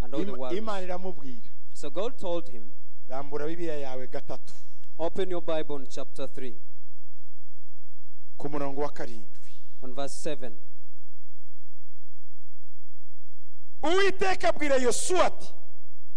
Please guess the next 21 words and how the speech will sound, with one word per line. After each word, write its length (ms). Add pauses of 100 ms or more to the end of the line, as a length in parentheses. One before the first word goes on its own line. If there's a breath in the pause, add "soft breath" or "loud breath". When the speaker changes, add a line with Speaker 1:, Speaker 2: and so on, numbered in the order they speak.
Speaker 2:
"Uyu 460
munsi," 680 (180)
uyu, 240
vuga 260
ngo, 100
"Uyu 160
munsi." 420
Speaker 1:
Say, 260
"This 380
day." 240 (1120)
Speaker 2:
Subiramo 520
ngo, 240
"Uyu 240
mugoroba." 480
Speaker 1:
Repeat, 560 (120)
"This 280
evening." 540 (920)
Speaker 2:
Bifate 440
kabisa 340
bibi 220
byawe. 240